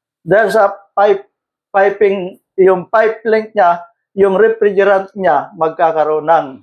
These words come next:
loss, yung cooling efficiency. So, iyan yan, mga kapriyon.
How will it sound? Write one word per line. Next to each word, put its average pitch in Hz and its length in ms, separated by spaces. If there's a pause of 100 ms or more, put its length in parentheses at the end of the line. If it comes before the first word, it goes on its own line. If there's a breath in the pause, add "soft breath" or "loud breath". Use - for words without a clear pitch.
(200)
loss, 151 560
yung 147 320
cooling 160 320
efficiency. 131 720 (800)
So, 117 400 (640)
iyan 208 240
yan, 143 160
mga 120 240
kapriyon. 113 400